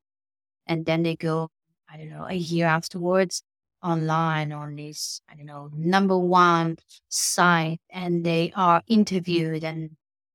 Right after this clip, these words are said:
what happened there, and they're talking to the investors and they have to justify. So sometimes that failure is just, you know, it wasn't a failure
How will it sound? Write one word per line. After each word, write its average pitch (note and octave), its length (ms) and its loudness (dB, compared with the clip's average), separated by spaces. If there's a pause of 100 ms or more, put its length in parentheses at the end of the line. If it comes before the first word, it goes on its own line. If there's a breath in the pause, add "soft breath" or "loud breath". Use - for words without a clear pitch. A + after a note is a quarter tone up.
what G3 220 4
happened F#3+ 460 2
there, E3 240 4
and D#3+ 140 -2
they're E3+ 140 2
talking F3+ 420 0
to F#3 100 -4
the F3 100 0
investors E3+ 640 -2
and E3 160 -4
they D#3+ 60 -6
have E3 240 -4
to G3+ 120 -4
justify. F3 720 -4
So F#3 140 -6
sometimes A3+ 720 2
that F3 260 0 (100)
failure G3+ 440 4
is E3+ 280 0
just, A3 340 4 (480)
you G#3 120 -14
know, E3+ 240 -6 (220)
it G3 100 -10
wasn't F#3+ 340 -4
a F3+ 40 -14
failure E3 560 -6